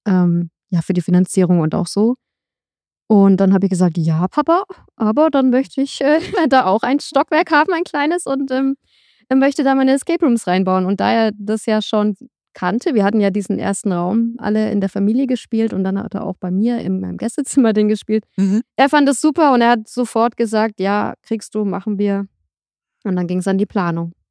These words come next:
Speaker 1: Genau. <laughs>
Speaker 2: Und so ist es dann auch entstanden, nach und nach, ne?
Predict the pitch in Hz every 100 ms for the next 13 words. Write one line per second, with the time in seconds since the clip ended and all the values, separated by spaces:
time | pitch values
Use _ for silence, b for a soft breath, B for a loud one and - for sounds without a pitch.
0 | - 226 190 170 _ - 302 - - -
1 | _ _ _ _ _ _ _ 190 175 185
2 | 180 180 202 202 214 220 262 233 175 151
3 | 147 151 156 160 143 143 170 160 202